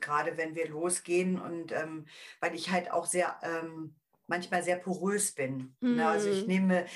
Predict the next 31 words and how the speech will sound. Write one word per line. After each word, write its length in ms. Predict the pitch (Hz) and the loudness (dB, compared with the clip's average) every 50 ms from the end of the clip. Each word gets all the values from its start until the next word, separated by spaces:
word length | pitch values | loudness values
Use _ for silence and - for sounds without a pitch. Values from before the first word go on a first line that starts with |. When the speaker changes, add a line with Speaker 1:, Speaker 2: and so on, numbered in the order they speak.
| - - - | -14 -6 -2
Speaker 1:
nehme 160 | 202 214 226 | 0 2 4
das 160 | 220 226 220 - | 4 4 4 2
jetzt, 260 | 220 - - - - 151 | 2 2 0 0 0 2
ähm, 440 | 185 180 180 180 180 180 175 - - | 4 4 4 2 0 -2 -4 -4 -4
nicht 300 | 190 190 196 - - - | -2 -2 -2 -2 -4 -6
unbedingt 540 | 202 208 202 196 185 190 190 190 185 - - | -4 -4 -2 -2 -2 -2 -2 -2 -2 -4 -4
immer 460 | 180 185 180 175 175 175 175 185 - - | 0 2 2 4 4 2 0 -2 -6 -6
mit, 500 | 185 165 165 170 175 208 233 226 - - | -6 -6 -4 0 2 2 2 2 2 2
was 260 | 247 254 247 - - | 0 0 0 -2 -2
da 240 | - 220 226 240 262 | 2 2 4 4 4
gewesen 600 | 254 254 254 233 233 233 240 247 240 240 254 247 247 | 4 2 2 2 0 0 2 2 2 2 0 -2 -2
ist. 340 | - 311 349 - - - 185 | -4 -4 -4 -4 -4 -4 -4
Also, 480 | 185 180 175 180 180 175 175 170 170 - - - - - - - - - - - | -4 -2 0 2 2 2 2 0 -2 -4 -14 -20 -18 -16 -16 -16 -18 -8 -2 0
ähm, 680 | 180 185 180 185 185 185 185 185 185 185 185 185 - _ _ _ _ _ - | 2 4 4 2 2 2 0 2 2 0 0 -2 -6 _ _ _ _ _ -8
da, 300 | 185 185 196 190 - - | -4 0 2 2 2 2
da, 140 | - 190 - | 2 0 0
ich 140 | - - 208 | 0 0 -2
hab 200 | 196 - - - | -2 -2 -4 -2
ne, 220 | 190 185 185 185 - | 0 0 0 0 0
aber 140 | 175 185 180 | 0 0 0
ich 120 | - 214 | 0 0
hab 220 | 208 - - - _ _ _ _ _ - | -2 -4 -6 -10 _ _ _ _ _ -2
auch 160 | - 202 196 - | 0 0 0 0
das 200 | 196 185 - - | 0 -2 -2 0
für 80 | 208 | 0
mich 220 | 202 214 - 180 170 | 0 0 2 2 0
erlernen 540 | 170 170 170 175 175 185 214 226 220 214 | 2 4 4 4 4 4 2 0 -2 2
müssen, 380 | 214 220 220 220 - 220 208 190 | 4 4 4 4 4 0 0 0
dass 220 | 196 190 190 - | 0 0 0 -2
ich, 260 | 214 190 185 - - - | -4 -6 -6 -4 0 2
ähm, 340 | 185 185 180 180 180 180 | 2 4 4 2 0 -2